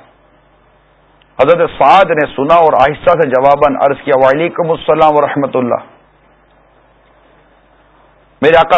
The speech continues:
صلی اللہ تعالی وسلم نے ان کی آواز، اور ان کی آواز سرکار صلی اللہ علیہ وسلم تک نہیں پہنچی۔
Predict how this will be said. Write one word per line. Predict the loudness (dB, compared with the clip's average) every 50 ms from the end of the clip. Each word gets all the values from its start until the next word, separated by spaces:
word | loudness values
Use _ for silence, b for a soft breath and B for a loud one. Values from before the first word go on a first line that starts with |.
| 0
صلی | 0 0 0
اللہ | 2 2 2 2 2
تعالی | 2 2 0 0 0 0
وسلم | 0 0 0 0 -2 -4 -4 -2
نے | -4 -4 -4 -6 -6
ان | -4 -4 -4 -4
کی | -6 -8 -10 -4
آواز، | 0 0 2 4 4 4 4 2 0 -4 -12 -20 _ _ _ _ _
اور | 0 2 2 0
ان | 0
کی | 0 0
آواز | 2 2 2 2 0 -2
سرکار | -2 0 2 0 0 0 -2
صلی | -2 0
اللہ | 0 0
علیہ | 0 0 -2 -4 -4
وسلم | -6 -4 -4
تک | -4 -2
نہیں | -2 -4 -4
پہنچی۔ | -4 -4 -4 -4 -6 -8